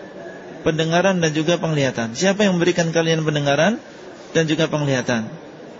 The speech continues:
"Wa man yukhrijul hayya minal mayyit, wa yukhrijul mayya mi-, mayyita minal hayy."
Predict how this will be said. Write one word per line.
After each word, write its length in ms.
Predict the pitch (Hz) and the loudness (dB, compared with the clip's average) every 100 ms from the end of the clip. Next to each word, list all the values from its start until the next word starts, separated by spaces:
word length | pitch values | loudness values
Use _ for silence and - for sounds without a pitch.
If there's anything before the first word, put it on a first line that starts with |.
| - - - - - - - - 165 | -18 -18 -18 -18 -18 -16 -16 -8 0
"Wa 80 | 180 | 2
man 160 | 220 | 4
yukhrijul 480 | 220 202 190 180 170 | 4 4 4 2 2
hayya 400 | 160 175 175 170 | 2 0 2 2
minal 240 | 160 156 151 | 2 2 2
mayyit, 400 | 160 170 156 - - - - 143 | 2 2 2 -2 -12 -12 -10 0
wa 80 | |
yukhrijul 480 | 165 180 165 151 151 | 4 4 2 2 2
mayya 320 | 156 165 156 | 2 2 2
mi-, 160 | 147 147 143 | 0 -2 0
mayyita 480 | 170 170 156 156 151 | 0 2 2 0 2
minal 240 | 147 143 | 0 0
hayy." 240 | 160 143 | 0 0